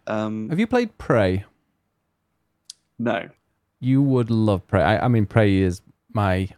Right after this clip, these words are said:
Speaker 2: I would say my s-, third favorite horror game. First is Resident Evil two Remake, which I think is a, an incredible game. Um,
Speaker 1: Mm. Which has now sold over ten million copies.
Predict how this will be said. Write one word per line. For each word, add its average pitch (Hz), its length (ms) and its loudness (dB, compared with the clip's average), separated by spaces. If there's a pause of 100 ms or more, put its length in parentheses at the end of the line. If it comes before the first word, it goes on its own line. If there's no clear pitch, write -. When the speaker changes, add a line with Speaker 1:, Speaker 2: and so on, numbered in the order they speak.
(680)
Speaker 2:
I 185 180 2
would 190 200 0
say 135 580 0
my 113 500 0
s-, - 720 -14 (220)
third 107 600 2 (100)
favorite 85 420 0
horror - 280 -4
game. 92 340 -4 (920)
First 190 320 2
is 117 380 0 (760)
Resident 107 320 2
Evil 90 600 2
two 87 320 0
Remake, 78 580 -6 (200)
which 87 140 -10
I 78 40 -2
think 78 200 -6
is 82 120 -6
a, 85 100 -4 (260)
an 85 120 0
incredible 82 540 -2
game. 78 340 -2 (220)
Um, 92 480 0
Speaker 1:
Mm. 127 260 -16 (280)
Which 147 160 -10
has 151 140 -12
now 202 140 -10
sold 190 400 -2
over 131 160 -2
ten 208 380 -8
million 208 380 -6
copies. 120 540 -12